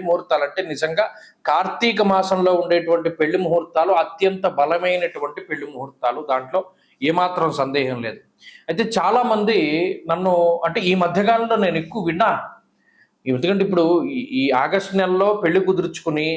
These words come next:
అక్టోబర్, నవంబర్లో పెళ్లి చేసుకుందామంటే మా వాళ్ళేమో విదేశాల్లో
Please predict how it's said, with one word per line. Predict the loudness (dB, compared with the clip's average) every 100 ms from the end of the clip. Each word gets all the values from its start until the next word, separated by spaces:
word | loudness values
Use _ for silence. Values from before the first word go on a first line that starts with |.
| -8 -20 _ -6
అక్టోబర్, | -6 0 2 2 2
నవంబర్లో | 2 0 0 0 2 2
పెళ్లి | 2 2 2
చేసుకుందామంటే | 0 0 -2 0 0 2 0 2
మా | 2
వాళ్ళేమో | 4 2 0 0 0
విదేశాల్లో | 0 0 0 0 2